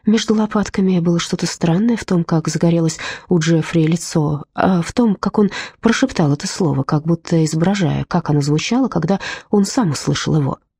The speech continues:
Она вдруг поверила, что это подлинное воспоминание, что убийство произошло на самом деле,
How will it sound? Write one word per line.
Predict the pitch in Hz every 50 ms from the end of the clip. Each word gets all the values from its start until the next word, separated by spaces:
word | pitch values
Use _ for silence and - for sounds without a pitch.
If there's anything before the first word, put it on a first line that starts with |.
| _ -
Она | - 220 247 285 320
вдруг | 302 - 330 320 -
поверила, | - 277 254 254 285 330 330 330 302
что | 294 - - 285
это | 277 277 247 247
подлинное | _ - - 320 311 311 208 190 160 156 156 147
воспоминание, | 147 - - - 156 170 165 160 151 147 143 147 151
что | - - - 175
убийство | 175 160 220 254 - - 294 277
произошло | 285 _ - 240 226 220 202 190 202 196 - - 220 247
на | 285 285 254
самом | - - 254 262 254 240
деле, | 226 269 320 269 156 127